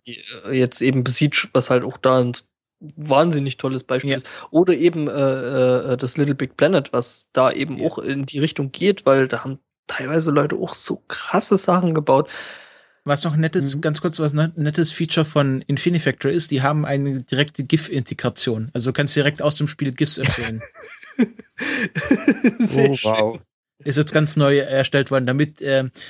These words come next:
Speaker 2: weil die Leute teilen sich halt gegenseitig ihre, ihre Fabrikanlagen und es gibt auch auf Reddit so Wettbewerbe, wer hat den kleinsten Fußabdruck in dem und dem Level. Und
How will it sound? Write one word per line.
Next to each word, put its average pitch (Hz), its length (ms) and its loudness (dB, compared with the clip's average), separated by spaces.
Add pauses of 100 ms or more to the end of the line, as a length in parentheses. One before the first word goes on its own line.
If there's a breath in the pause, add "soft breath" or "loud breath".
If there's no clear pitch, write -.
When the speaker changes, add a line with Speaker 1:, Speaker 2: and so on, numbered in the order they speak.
Speaker 2:
weil 135 140 0
die 131 100 -2
Leute 151 260 2
teilen 147 280 2
sich 147 180 -6
halt 143 140 -2
gegenseitig 143 540 -2
ihre, 127 380 -2 (340)
ihre 131 640 -4
Fabrikanlagen 143 640 0
und 135 60 -2
es - 80 -8
gibt 151 160 0
auch 131 120 -4
auf 135 200 0
Reddit 139 260 2
so 127 120 -2
Wettbewerbe, 127 600 0
wer 127 120 4
hat 127 120 -2
den 135 100 -4
kleinsten 131 420 -4
Fußabdruck 135 560 -4
in 127 120 -2
dem 131 180 -2
und 131 160 -4
dem 127 140 0
Level. 123 340 0
Und 127 60 -6